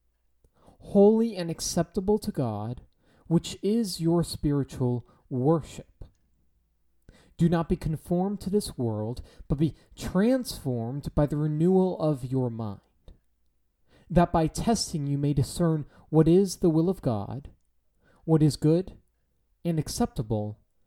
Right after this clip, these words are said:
and perfect." Most of you listening to this podcast are probably familiar with Jesus' sacrifice. And this is the idea that Jesus,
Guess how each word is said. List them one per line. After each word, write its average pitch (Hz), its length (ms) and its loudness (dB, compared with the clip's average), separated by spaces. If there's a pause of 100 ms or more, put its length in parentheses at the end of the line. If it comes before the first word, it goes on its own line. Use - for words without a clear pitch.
(260)
and 131 240 -4
perfect." - 600 -8 (2500)
Most 262 300 0
of 233 120 -6
you 196 160 2
listening 151 460 0
to - 100 -14
this - 360 -6 (400)
podcast 131 680 -6
are 180 120 0
probably 208 560 0
familiar 131 720 -2 (240)
with 143 400 0 (100)
Jesus' 127 720 -2 (260)
sacrifice. - 1120 -10 (1080)
And 196 140 2
this 254 220 -2 (160)
is 196 180 2
the 185 240 0
idea 117 600 -2
that 147 280 -2 (200)
Jesus, 165 840 -2